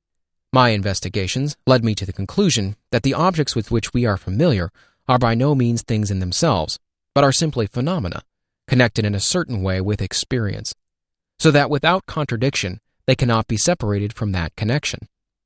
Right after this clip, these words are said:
Only by that experience can they be recognized. I was able to prove the objective reality of the concept of cause in regard to objects of experience, and to demonstrate its origin from pure understanding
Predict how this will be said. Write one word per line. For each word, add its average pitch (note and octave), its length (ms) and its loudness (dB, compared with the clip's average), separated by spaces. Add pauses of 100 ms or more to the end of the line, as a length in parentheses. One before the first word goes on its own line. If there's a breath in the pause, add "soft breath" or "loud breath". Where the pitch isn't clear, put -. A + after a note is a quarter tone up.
(320)
Only D3 240 6
by A#2 160 2
that G#2 180 0
experience A2 580 0
can - 160 -6
they F#2+ 120 -2
be F#2+ 120 -6
recognized. F#2 640 -2 (720)
I C3+ 120 8
was B2 140 4
able G#2+ 200 0
to G#2 60 -4
prove C3+ 360 2
the G#2+ 120 0
objective F#2+ 440 -4
reality F#2+ 500 -2
of F2 100 -6
the F#2+ 100 -6
concept C3 500 -2
of - 140 -10
cause G#2+ 440 0 (100)
in F#3 120 4
regard A2 340 4
to A2 160 -6
objects G2+ 380 -4
of G2 60 -8
experience, G2 600 0 (400)
and F#3+ 200 2
to C#3+ 40 0
demonstrate G#2 500 2
its A#2+ 160 -4
origin G#2+ 420 2
from B2+ 160 -2
pure F#2+ 280 -2
understanding F#2+ 600 0